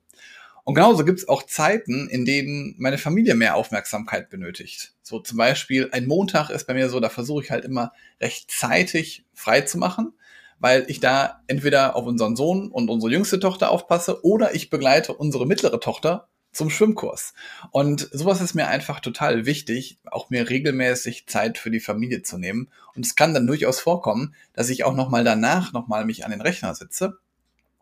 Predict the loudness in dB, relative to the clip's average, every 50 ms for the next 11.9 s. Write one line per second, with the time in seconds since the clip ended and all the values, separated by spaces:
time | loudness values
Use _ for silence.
0 | _ _ _ -6 -2 -2 -2 0 2 2 2 2 2 0 0 2 2 2 2 0
1 | -2 -2 -4 -6 -8 -14 -20 -20 _ _ -10 -8 -6 -6 -4 -2 -2 -2 -2 0
2 | 0 0 2 0 2 2 0 0 0 -2 -4 -4 -4 -2 -2 -2 -2 -4 -6 -10
3 | -10 -10 -10 -10 -10 -12 -8 -4 -4 -4 -4 -4 -8 -16 -10 -6 -6 -4 -6 -6
4 | -10 _ -4 -4 -4 -4 -2 -6 -6 -2 4 4 4 4 4 0 -2 -4 -4 -6
5 | -8 -8 -8 -10 -10 -14 -16 -14 -14 -6 -2 -2 -2 0 -2 0 0 0 0 0
6 | -2 -2 0 0 0 2 6 6 6 6 6 4 0 -6 _ _ -20 -20 -20 -20
7 | -20 _ _ _ 0 4 6 6 6 6 6 0 2 2 0 -2 -2 -4 -8 -10
8 | _ -20 _ -6 -4 -4 -4 -4 -4 0 0 2 2 2 0 -2 -2 0 0 2
9 | 2 0 -4 -4 -2 0 0 2 2 0 0 -2 -2 0 0 0 0 -2 -2 -4
10 | -6 -6 -6 -6 -8 -8 -8 -8 -8 -12 -12 -12 -10 -8 -8 -8 -8 -10 -20 -20
11 | -20 -20 _ _ -2 -2 0 -2 -4 0 0 2 4 4 4 2 0